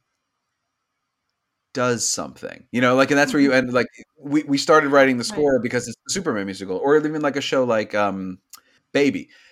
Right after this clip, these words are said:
Speaker 1: which is
Speaker 2: Mm-hmm.
Speaker 1: all about, like, the ins and outs of, of having a baby. Like, great. Here we
Speaker 2: Mm-hmm.
Speaker 1: go. Now we're, we're on our way.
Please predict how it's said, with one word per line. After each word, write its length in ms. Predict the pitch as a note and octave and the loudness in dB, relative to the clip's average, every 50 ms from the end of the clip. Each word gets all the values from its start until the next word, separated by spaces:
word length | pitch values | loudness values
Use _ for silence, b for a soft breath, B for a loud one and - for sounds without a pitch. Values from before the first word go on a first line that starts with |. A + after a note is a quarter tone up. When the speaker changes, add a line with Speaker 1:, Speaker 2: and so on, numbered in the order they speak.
| b b - | b b -8
Speaker 1:
which 280 | B2+ B2+ C#3 C#3 C#3 | -2 0 0 2 2
is 180 | C3+ B2+ A#2 A2 | 2 0 0 -2
Speaker 2:
Mm-hmm. 100 | - C3 | -2 2
Speaker 1:
all 200 | B2 C3 C3 B2+ | 4 4 4 4
about, 320 | A#2 A2 A#2 A2 A2 G#2+ - - | 2 0 -2 0 -2 -2 -2 -2
like, 120 | G#2 - - | -4 -4 -4
the 80 | A2+ G#2 | -6 -6
ins 240 | A#2+ B2 B2 A#2+ A2+ | -6 -4 -4 -4 -4
and 100 | A#2 G#2+ | -4 -2
outs 300 | G#2 G#2 G2 F#2+ - - - | -2 -2 -4 -6 -8 -10 -6
of, 340 | F#2+ F#2 F2+ F2 F2 - - - | -6 -4 -4 -6 -8 -12 -12 -8
of 360 | G2 F2+ F2+ E2+ F#2 - - _ _ _ - - G#2+ | -6 -6 -6 -6 -10 -14 -20 _ _ _ -20 -16 -12
having 380 | - - G#2+ G2+ F#2 F#2+ F2+ F2 | -6 -4 -2 -2 -2 -4 -8 -8
a 40 | |
baby. 300 | - E2 E2 D#2+ - - G1+ | -6 -8 -8 -8 -10 -14 -16
Like, 140 | C2 F#2 - | -16 -14 -8
great. 300 | - A2+ A#2 G#2 - - _ _ _ _ _ _ _ _ _ - | -4 -2 -2 -2 -4 -8 _ _ _ _ _ _ _ _ _ -14
Here 240 | A3+ A3 A2 G#2 | -12 -8 -8 -8
we 80 | F#2+ F#2+ | -8 -8
Speaker 2:
Mm-hmm. 200 | F2+ F#2 E2 C2+ | -8 -8 -8 -10
Speaker 1:
go. 0 | - - _ _ _ _ - | -12 -20 _ _ _ _ -10
Now 160 | F#2+ F#2+ G2 | -8 -6 -6
we're, 120 | F#2 F2+ D2 | -6 -6 -6
we're 200 | E2+ G2 F#2+ F#2+ | -4 -4 -2 -2
on 100 | G2 F#2+ | -2 -2
our 80 | G2 | 0
way. 180 | G2 G2+ - | 0 0 -2